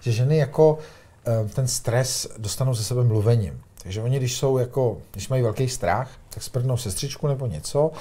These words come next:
Ne, ale my jsme na to cvičený a víme, že se to jako, že, že to směřuje k dobrému konci.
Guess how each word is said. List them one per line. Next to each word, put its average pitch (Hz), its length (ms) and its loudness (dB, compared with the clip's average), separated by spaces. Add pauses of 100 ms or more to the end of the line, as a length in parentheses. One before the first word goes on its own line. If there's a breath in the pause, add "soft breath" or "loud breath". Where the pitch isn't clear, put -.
(440 loud breath)
Ne, 214 140 4
ale 170 140 2
my 151 80 4
jsme 202 120 6
na 202 60 10
to 196 100 2
cvičený 143 520 0
a 135 40 -2
víme, 131 220 2
že 131 100 -4
se 147 160 -2
to 147 140 -2
jako, 143 440 6
že, 135 180 -2
že 123 140 -4
to 151 100 0
směřuje 139 320 4
k 131 40 -2
dobrému 123 280 2
konci. 123 380 -2